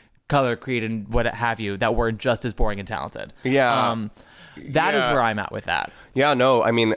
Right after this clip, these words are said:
Speaker 2: uh, completely same. Um, some, s-, once again, I'm, I'm not here to trash talk people. We all,
Speaker 1: No.
Speaker 2: we all, we all have our own journeys and our own strengths and our own take on humanity and how we feel like we should perform.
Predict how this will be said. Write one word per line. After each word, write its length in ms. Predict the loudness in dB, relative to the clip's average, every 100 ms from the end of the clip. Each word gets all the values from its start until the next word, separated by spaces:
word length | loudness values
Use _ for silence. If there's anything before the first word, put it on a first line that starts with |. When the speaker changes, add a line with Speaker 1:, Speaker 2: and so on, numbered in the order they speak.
| 2
Speaker 2:
uh, 320 | 2 0 -6 -4
completely 520 | -2 0 0 0 -4
same. 420 | -4 -4 -2 -4 -4
Um, 440 | -4 -4 -6 -12 -16 -18 -18 -20 -20 -20 _ -20 -20 -16
some, 220 | -4 -4 -4
s-, 180 | -8 -12 -8
once 300 | -2 -2 -2
again, 320 | -4 -4 -4
I'm, 180 | -4 -4
I'm 100 | -2
not 220 | -2 -2 -8 -14
here 140 | -12
to 80 | -12
trash 380 | -10 -12 -12 -12
talk 240 | -14 -14
people. 520 | -14 -6 -2 -2 -4 -4
We 120 | -2
all, 80 | 0
Speaker 1:
No. 380 | 2 0 -2 -6 -2
Speaker 2:
we 100 | 0
all, 140 | 0
we 140 | 0 0
all 140 | 0
have 200 | 0 0
our 180 | 2 2
own 520 | 4 4 2 2 -2 -6 -14 -18 -6
journeys 720 | 0 2 4 2 2 0 0
and 80 | 0
our 160 | 2
own 180 | 0 -2
strengths 640 | -4 -2 0 0 -2 -4
and 120 | 0 0
our 120 | 2
own 200 | 0 0
take 380 | -4 -8 -8 -6 -2
on 240 | 0 0
humanity 880 | -4 -8 -2 2 2 0 -2 -4 -4
and 140 | -6
how 260 | -6 -2 -2
we 200 | -2 -10
feel 260 | -8 -8 -8
like 160 | -10
we 80 | -14
should 160 | -16 -14
perform. 680 | -14 -6 0 2 2 0